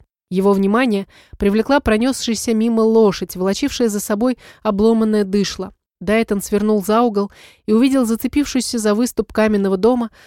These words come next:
повозку с бочками, полными воды. Рядом никого не было, видимо, возница побежал звать подмогу.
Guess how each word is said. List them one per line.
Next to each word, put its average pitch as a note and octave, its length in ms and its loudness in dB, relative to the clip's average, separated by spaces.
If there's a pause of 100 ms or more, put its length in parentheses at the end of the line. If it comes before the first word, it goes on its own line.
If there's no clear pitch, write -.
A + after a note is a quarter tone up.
(160)
повозку A#3+ 460 0
с A3 80 -4
бочками, G#3+ 440 0
полными G3 460 0
воды. F#3 360 -2 (300)
Рядом A3 400 0 (340)
никого G#3+ 360 0
не A3+ 240 2
было, F3+ 180 0
видимо, G3 380 0
возница G3 560 0
побежал G3 440 0
звать F#3+ 320 -4
подмогу. G3 640 0